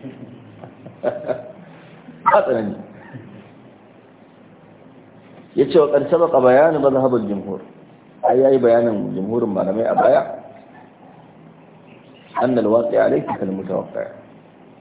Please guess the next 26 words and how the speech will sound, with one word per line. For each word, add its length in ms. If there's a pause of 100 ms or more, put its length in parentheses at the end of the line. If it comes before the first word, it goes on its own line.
(340)
Abin 220
da 60
yake 160
akwai 320
shi, 180 (800)
ba 280
kamar 240
wanda 320
ake 280
sa 140
ran 160 (460)
ne 160
ba, 240 (480)
faruwar 320
shi 100
bane. 220 (800)
Dan 120
wannan 280
akwai 260
gashi, 320 (800)
wannan 220
kuma 180
sa 160
rai 100
ake. 240 (4000)
Ka 160